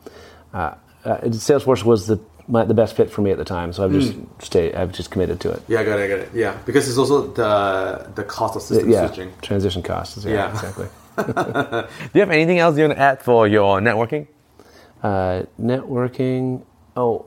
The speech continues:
Speaker 1: let's see. Yeah, so make notes. I make notes on everybody,
Speaker 2: Mm-hmm.
Speaker 1: and,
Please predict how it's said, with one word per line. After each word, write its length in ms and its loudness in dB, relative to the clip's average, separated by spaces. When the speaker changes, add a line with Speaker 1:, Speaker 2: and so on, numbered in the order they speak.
Speaker 1:
let's 260 -12
see. 220 -10
Yeah, 220 -8
so 560 2
make 240 2
notes. 360 4
I 60 0
make 180 2
notes 220 2
on 100 2
everybody, 520 0
Speaker 2:
Mm-hmm. 200 -10
Speaker 1:
and, 540 0